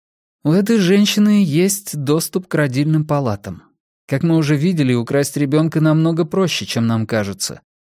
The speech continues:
Особенно того, у кого нет родителей. Так вот,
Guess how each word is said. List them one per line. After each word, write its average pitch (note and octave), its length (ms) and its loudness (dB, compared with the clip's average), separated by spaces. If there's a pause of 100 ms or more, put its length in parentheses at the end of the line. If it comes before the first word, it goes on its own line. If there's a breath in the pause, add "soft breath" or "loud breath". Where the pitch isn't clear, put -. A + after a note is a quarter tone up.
(160)
Особенно D#3+ 440 0
того, D3 480 0
у A2 60 -6
кого A2+ 420 -2
нет B2 360 0
родителей. C3 640 -6 (680)
Так D3+ 200 -6
вот, E3+ 320 -4